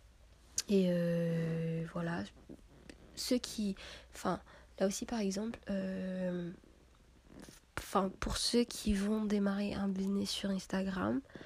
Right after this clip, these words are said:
moi, je dis juste que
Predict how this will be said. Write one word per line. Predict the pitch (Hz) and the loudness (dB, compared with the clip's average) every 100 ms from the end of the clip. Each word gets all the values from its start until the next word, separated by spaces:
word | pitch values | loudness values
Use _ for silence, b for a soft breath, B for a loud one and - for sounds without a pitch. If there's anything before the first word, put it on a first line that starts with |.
| B B B B B - - | B B B B B -12 -2
moi, | 202 208 214 | 0 2 0
je | 196 | -2
dis | 190 - 190 | -6 -6 -4
juste | 190 214 - - | -4 -4 -6 -8
que | - 196 180 170 170 160 | -2 0 0 -2 -2 -4